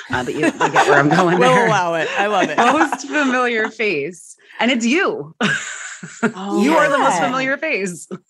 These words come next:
Speaker 1: <laughs>
Speaker 3: What a good tip just
Speaker 2: Yeah.
Speaker 3: for life, just for life.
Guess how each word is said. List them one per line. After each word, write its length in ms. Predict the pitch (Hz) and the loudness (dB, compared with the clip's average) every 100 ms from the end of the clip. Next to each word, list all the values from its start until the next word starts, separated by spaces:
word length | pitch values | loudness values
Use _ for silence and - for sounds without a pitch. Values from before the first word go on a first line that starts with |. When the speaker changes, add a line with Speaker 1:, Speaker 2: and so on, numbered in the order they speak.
| _ - | _ -6
Speaker 1:
<laughs> 100 | 233 _ _ _ _ _ _ - - | -6 _ _ _ _ _ _ -20 -14
Speaker 3:
What 220 | 156 233 | -4 -2
a 80 | 285 | -2
good 260 | 220 247 240 | -2 -4 -2
tip 220 | 233 220 | -4 -2
just 260 | 214 208 | -6 -4
Speaker 2:
Yeah. 260 | 269 233 294 | -4 0 0
Speaker 3:
for 60 | - | 2
life, 400 | 247 143 - - | 2 0 -10 -4
just 240 | 523 - | -4 -2
for 160 | - 339 | -4 -2
life. 680 | 302 240 254 - - - | 0 0 0 -4 -12 -20